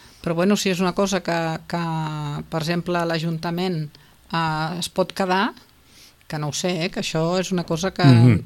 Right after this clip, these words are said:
Speaker 1: eh, ja sortirà en el seu moment,
Speaker 2: Però,
Speaker 1: que
Speaker 2: però
Speaker 1: ens
Speaker 2: us ho pregun-
Speaker 1: expliquin exactament el què i el com, no?
Speaker 2: Però, però us ho pregunto, si fos per, per criteri polític, enteneu que seria bo que l'Ajuntament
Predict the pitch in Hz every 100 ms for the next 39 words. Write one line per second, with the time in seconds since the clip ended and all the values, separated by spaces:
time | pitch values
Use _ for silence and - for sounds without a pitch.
0 | - 160 160 156 156 160 - - - 170
1 | 165 165 160 160 156 175 170 170 175 226
2 | - - 120 208 - - - 233 254 247
3 | 233 233 - 220 220 247 269 - - -
4 | 180 175 214 233 208 220 214 151 160 131
5 | 127 131 135 131 139 131 123 113 117 147
6 | 135 175 - 165 143 117 95 120 123 123
7 | 120 127 120 - 123 139 - 139 - -
8 | - - - - _ _ _ - 147 117
9 | 120 123 - 131 135 123 117 131 143 139
10 | 120 117 113 117 123 139